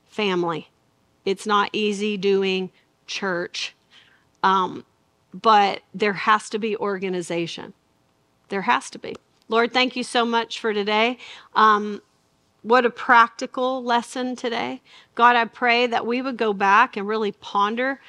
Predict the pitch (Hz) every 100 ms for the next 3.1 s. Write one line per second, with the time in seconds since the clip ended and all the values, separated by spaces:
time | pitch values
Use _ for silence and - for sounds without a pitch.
0 | - - - 240 254 240 208 226 233 233
1 | 226 214 - - - 220 240 - 254 277
2 | 269 - - - - - 214 214 208 208
3 | 196